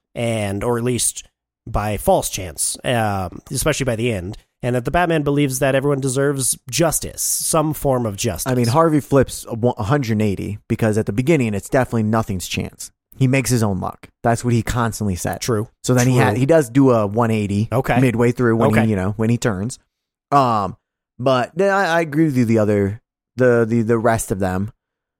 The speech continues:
Speaker 2: Um, granted, I got focused on the Harvey one and didn't listen to the other one.
Speaker 1: <laughs> That's fair. Um, but yeah, it's just, it's, it's nice to see characters,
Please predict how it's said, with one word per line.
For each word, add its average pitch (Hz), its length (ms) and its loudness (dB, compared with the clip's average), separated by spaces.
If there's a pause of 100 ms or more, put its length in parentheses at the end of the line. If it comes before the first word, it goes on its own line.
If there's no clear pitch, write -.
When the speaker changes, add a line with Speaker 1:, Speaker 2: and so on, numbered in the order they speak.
(380)
Speaker 2:
Um, 90 580 -2 (1120)
granted, 92 240 -2
I 92 40 -2
got 95 140 -4
focused 90 340 -4
on 87 80 -2
the 85 60 -4
Harvey 90 260 -2
one 87 180 -2
and 85 100 -4
didn't 90 180 -2
listen - 240 -6
to - 60 -4
the - 120 -4
other - 180 -2
one. 165 80 -4
Speaker 1:
<laughs> - 1500 -12
That's - 140 -4
fair. 113 140 -2 (680)
Um, 135 760 2 (480)
but 262 80 -6
yeah, 180 160 -2
it's 123 140 -4
just, 156 160 -2
it's, 147 180 -2
it's 147 180 0
nice 143 180 0
to - 60 -4
see 139 460 2 (760)
characters, 135 880 0